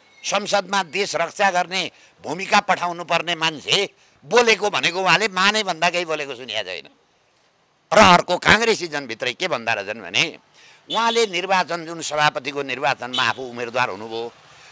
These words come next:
तर शेरबहादुर देउपालाई कटु आलोचना गर्नुभयो। भोलिपल्ट यही शेरबहादुरलाई समर्थन गर्नुभयो। जस, के का कारणले समर्थन गर्नुभयो भने नगरपालिकाको मेयर श्रीमतीलाई उठाउने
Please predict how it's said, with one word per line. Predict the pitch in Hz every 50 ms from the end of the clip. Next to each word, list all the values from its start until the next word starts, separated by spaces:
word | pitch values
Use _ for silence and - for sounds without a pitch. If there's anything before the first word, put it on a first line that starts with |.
| - - - _ - -
तर | 202 226 233 233 226 214 185
शेरबहादुर | - - 214 220 220 220 208 208 196 214 202
देउपालाई | 180 202 196 170 190 185 190 196
कटु | 190 - 220 226 196 254
आलोचना | 254 214 190 185 170 151 160 147 139 135
गर्नुभयो। | 123 117 98 98 101 87 78 - - _ _ _ _ _ _ _ _ _ _ _ _ _ _ _ _ _ _ _ _ -
भोलिपल्ट | 78 127 165 175 208 214 - - - 185 185 160 - - 196 240 240 220 170 - - _ _ _ _ _ _ _ _ _ _ _ _ _ _ _ _ _ _ _ -
यही | 269 294 302 277 214
शेरबहादुरलाई | - 262 254 226 214 202 196 196 185 180 170 170 165 147
समर्थन | - 160 156 139 127 117 143 147 139
गर्नुभयो। | 127 139 135 127 127 139 127 135 175 196 202 - _ _ _ _ _ _ _ _ _ _ _ _ _ _
जस, | - 175 180 - -
के | - 160 - - 247 247
का | 214 - 240
कारणले | 208 208 214 208 202 202 185
समर्थन | 143 180 180 160 135 156 156 151
गर्नुभयो | 143 143 131 123 139 135 120 123
भने | 123 101 101 139 175 180 151 - _ - _ _ -
नगरपालिकाको | 113 139 156 175 180 185 - 175 175 180 185 175 156 175 175 160 156 175
मेयर | 165 165 170 175 151 113
श्रीमतीलाई | - - 135 131 135 135 135 127 139 135 131
उठाउने | 135 127 110 113 131 127 123 127 127 127 131